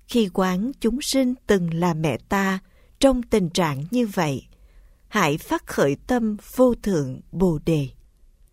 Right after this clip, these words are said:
Cụm từ "chúng sinh từng là mẹ ta" ở đây chỉ rõ những chúng sinh đang thống khổ kia chẳng phải là hoàn toàn không liên quan đến bạn.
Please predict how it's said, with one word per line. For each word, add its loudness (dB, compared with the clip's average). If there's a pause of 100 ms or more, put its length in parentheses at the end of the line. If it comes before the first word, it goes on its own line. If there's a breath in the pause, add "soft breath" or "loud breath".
(1200)
Cụm 4
từ 0 (120)
"chúng 2
sinh 0 (100)
từng 2
là 0
mẹ -2
ta" -4
ở -2
đây 0 (200)
chỉ 2
rõ -2 (420 soft breath)
những 2
chúng -4
sinh -2
đang 0
thống -8
khổ -4
kia -2 (480 soft breath)
chẳng 2
phải 0
là 2
hoàn 0
toàn 0
không 2
liên 2
quan -2
đến 0
bạn. 0